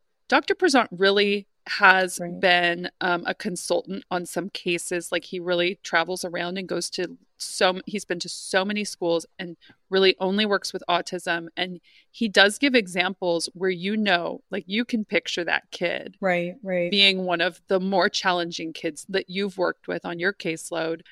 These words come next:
Speaker 1: And you go,
Speaker 2: Mm-hmm.
Speaker 1: "Okay, this is how he kinda investigated, figured out the why, and was able to support the kid the best way." So I like his examples. They're very helpful.
Speaker 2: Yeah, I agree. Echolalia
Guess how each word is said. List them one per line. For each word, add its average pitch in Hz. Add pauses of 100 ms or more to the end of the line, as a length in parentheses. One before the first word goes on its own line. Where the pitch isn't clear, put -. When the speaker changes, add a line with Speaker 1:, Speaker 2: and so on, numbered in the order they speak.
Speaker 1:
And 180
you 180
go, 170 (180)
Speaker 2:
Mm-hmm. 190
Speaker 1:
"Okay, 196 (100)
this 202
is 208
how 180
he 170
kinda 185
investigated, 190 (140)
figured 208
out 190
the 190
why, 180
and 160
was 170
able 180
to -
support -
the 170
kid 165
the 160
best -
way." 180
So 175
I 185
like 196
his 202
examples. 160
They're 196
very 196
helpful. - (160)
Speaker 2:
Yeah, 170 (140)
I 190
agree. 185 (760)
Echolalia 220